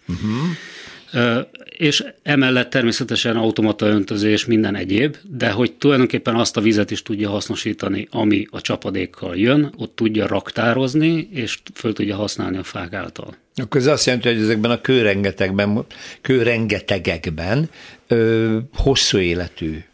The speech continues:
Speaker 1: növények telepíthetők meg.
Speaker 2: Így van, tehát, hogy például most átadás előtt álló Blaha Lujza tér egészén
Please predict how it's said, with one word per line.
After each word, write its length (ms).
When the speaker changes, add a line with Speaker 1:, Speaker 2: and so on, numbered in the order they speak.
Speaker 1:
növények 520
telepíthetők 960
meg. 160
Speaker 2:
Így 120
van, 260
tehát, 220
hogy 220
például 380
most 300
átadás 460
előtt 300
álló 200
Blaha 240
Lujza 340
tér 400
egészén 800